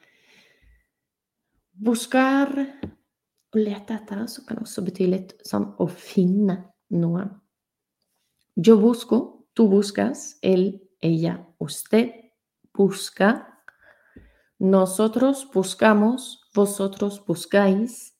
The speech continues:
ellos, ustedes buscan. Busco una farmacia, jeg leter etter apotek.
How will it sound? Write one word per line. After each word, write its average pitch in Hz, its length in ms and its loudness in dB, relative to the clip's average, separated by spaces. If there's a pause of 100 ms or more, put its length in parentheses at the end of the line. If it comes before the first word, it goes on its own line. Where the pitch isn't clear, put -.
(140)
ellos, 196 680 0 (220)
ustedes 185 1200 -2 (480)
buscan. - 720 -8 (1300)
Busco 226 360 2
una 226 260 4
farmacia, 208 800 0 (1120)
jeg 185 160 -4
leter 185 280 -6
etter - 200 -14 (100)
apotek. - 680 -10